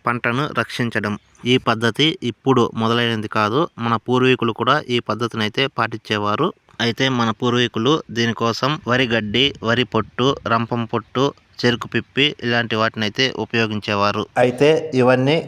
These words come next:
కావాల్సిన సమయంలో కావాల్సినంత దొరకడం చాలా కష్టం. అందుకే వీటి స్థానంలో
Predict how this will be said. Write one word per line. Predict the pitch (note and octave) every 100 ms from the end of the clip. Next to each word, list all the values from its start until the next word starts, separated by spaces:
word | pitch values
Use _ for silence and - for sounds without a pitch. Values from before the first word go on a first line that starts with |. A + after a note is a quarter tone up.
| -
కావాల్సిన | A2+ B2 A#2+ A#2+ A2
సమయంలో | A#2 A2+ A2 A#2+ D#3 -
కావాల్సినంత | A#2 A2 A#2 A#2+ A2 G#2+ D3 D#3 -
దొరకడం | A#2 A2+ G#2+ C3 D3 -
చాలా | A2 A2 A2
కష్టం. | - A2 G2+ - - B2
అందుకే | B2+ C3 D3 E3 - B2+
వీటి | B2+ A#2+ - -
స్థానంలో | B2 B2 B2 A#2+